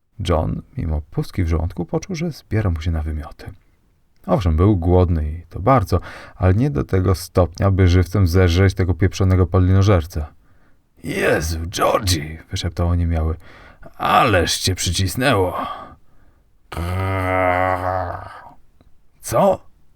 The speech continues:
Jezu, Georgie". Uświadomił sobie, że po raz pierwszy ten dziwny jegomość próbuje się z nim porozumieć. Skubaniec naja się i chyba dochodzi do siebie, pomyślał.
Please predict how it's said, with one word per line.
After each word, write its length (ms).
Jezu, 380
Georgie". 580
Uświadomił 480
sobie, 220
że 100
po 140
raz 160
pierwszy 340
ten 200
dziwny 240
jegomość 500
próbuje 400
się 140
z 60
nim 80
porozumieć. 600
Skubaniec 540
naja 320
się 160
i 100
chyba 340
dochodzi 380
do 80
siebie, 300
pomyślał. 580